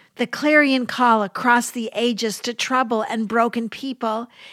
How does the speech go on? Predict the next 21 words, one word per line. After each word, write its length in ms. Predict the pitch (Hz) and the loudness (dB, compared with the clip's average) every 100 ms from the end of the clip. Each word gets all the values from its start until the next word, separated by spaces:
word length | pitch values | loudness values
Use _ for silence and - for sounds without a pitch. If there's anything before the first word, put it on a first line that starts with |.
| - | -8
is 140 | 247 | -6
to 160 | - 277 | -4 -4
rejoice 720 | 254 254 208 269 262 285 - | -2 -2 0 0 2 0 0
and 120 | 285 254 | -4 -2
to 100 | 254 | -2
remember. 800 | 277 254 277 320 277 208 - - _ - _ | 0 2 0 0 -2 -4 -6 -18 _ -20 _
It's 220 | - - - | -10 -8 -4
to 100 | 311 | -2
embrace 560 | 285 254 277 247 269 - | -4 -4 -4 -2 -4 -4
a 80 | |
living 360 | 226 240 220 220 | -4 -4 -4 -4
hope. 460 | 196 226 214 - - _ _ _ _ | -4 -4 -6 -8 -18 _ _ _ _
I 200 | - 294 | 2 4
can 260 | 302 - 285 | 2 0 -6
do 260 | 233 247 240 | -2 0 0
that. 320 | 208 160 - - | -2 -6 -10 -14
Can 180 | - 269 | -8 -2
you? 400 | 240 226 240 262 _ - - - - _ 247 | 0 0 -4 -10 _ -20 -20 -20 -20 _ -2
I 200 | 285 320 | 0 0
can 280 | 311 294 277 | -2 -6 -6
set 460 | - - 208 170 | -6 -4 -2 -4